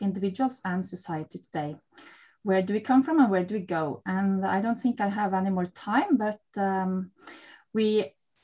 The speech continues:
uh, think, of course, that this project has a relevance of, um, to show how Christianity has changed to a long time span and how it's still changing. And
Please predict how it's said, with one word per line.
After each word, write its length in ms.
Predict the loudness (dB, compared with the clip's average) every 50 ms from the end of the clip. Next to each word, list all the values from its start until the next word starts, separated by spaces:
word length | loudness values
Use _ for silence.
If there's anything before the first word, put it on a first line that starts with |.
| _ _ _ _ _ _ -2
uh, 300 | 0 0 2 2 0 -2
think, 380 | 2 6 8 8 8 8 6
of 180 | 0 -2 -2 -2
course, 280 | -2 0 0 0 -2
that 220 | -4 -4 -4 -4 -6 _
this 360 | -2 0 0 0 -2 -6 -12 -8
project 400 | -4 -2 -2 0 -2 -2 -4 -2
has 220 | -2 -2 -2 0
a 80 | 0 2
relevance 640 | 2 4 4 4 2 2 2 0 -2 -4 -6 -6 -4
of, 260 | -2 -2 -2 0 -2 0
um, 440 | 0 0 0 0 -2 -2 -4 -6 -10 _ _ _ -20 -20 -20 -20 _ _ _ _ _ _ _ -12
to 80 | -10
show 520 | -8 -4 0 2 2 4 4 2 0 -2 -6 -8
how 380 | -12 -6 0 2 2 2 2
Christianity 1000 | 0 -2 -4 -4 -4 -2 2 2 4 4 4 0 -2 -4 -4 -2 -2 -2 -2 -6 _ _
has 280 | -8 -8 -8 -8 -8 -10 -10
changed 460 | -6 -2 0 0 0 0 -2 -4 -4
to 120 | -2 0
a 20 | 0
long 560 | 0 0 0 0 0 0 0 0 -2 -4 -6 _ _ _ _ _ _ -20 -16
time 300 | -4 0 2 2 2 2
span 440 | -2 -6 -6 -2 -2 0 0 0 -2
and 140 | -4 -4 -4
how 160 | -4 -4 -4
it's 140 | -4 -6 -8
still 320 | -8 -4 -2 -2 -2 -2 -6 -4
changing. 580 | 0 4 6 6 6 6 4 0 -4 -4 -4 -4
And 260 | -2 -2 -2 -2 -4